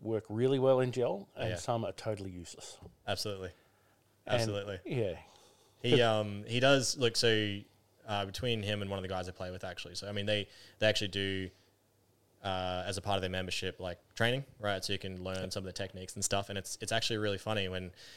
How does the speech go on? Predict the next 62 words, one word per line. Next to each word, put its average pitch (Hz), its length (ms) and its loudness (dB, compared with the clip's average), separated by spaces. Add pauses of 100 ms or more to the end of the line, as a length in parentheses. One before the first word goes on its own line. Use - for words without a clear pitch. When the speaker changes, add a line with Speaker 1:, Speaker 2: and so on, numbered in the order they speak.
Speaker 2:
you 98 80 2
know, 95 80 4
you 95 320 -2
go 107 120 6
and 95 120 0
learn, 95 440 0
or 95 60 -6
he's 92 180 -6
kinda 117 220 -2 (460)
roughly 107 380 -2
teaching 104 300 2
you 101 140 0
the, 95 260 2
you 104 100 -8
know, 92 140 -4
what 98 180 -4
you 101 40 -2
actually 92 240 -4
do, 98 160 -2
and 95 80 -2
you're 95 80 -4
like, 95 160 -6 (160)
"Yeah, 127 80 -14
that's 131 160 -8
totally 98 220 -2
not 90 120 -4
gonna 92 140 -8
work 92 220 -4
in 92 80 -10
a 90 40 -10
game," 95 320 -10 (200)
Speaker 1:
Hmm. 117 100 -6
Speaker 2:
right? 107 180 4
It 131 200 2
does, 139 400 8
it 107 160 -4
does 165 240 6
work 113 180 2
in 104 60 -2
a 101 40 -4
game 98 280 0
where 95 180 0
it's, - 380 -2
where 107 160 2
you 98 100 2
have 110 260 0
those 98 280 -2
really 98 340 -2
tactical, 95 720 -4
limited 92 380 -4
rule 98 140 -4
sets, 135 400 0 (160)
Speaker 1:
Mm-hmm. 107 180 -12
Speaker 2:
but 104 80 -2
in 95 140 2
casual, 101 560 0
in 101 100 -8
casual 101 300 -2
gameplay, 98 420 -2
you've 92 120 -4
gotta 92 200 -4
adapt. 87 380 -8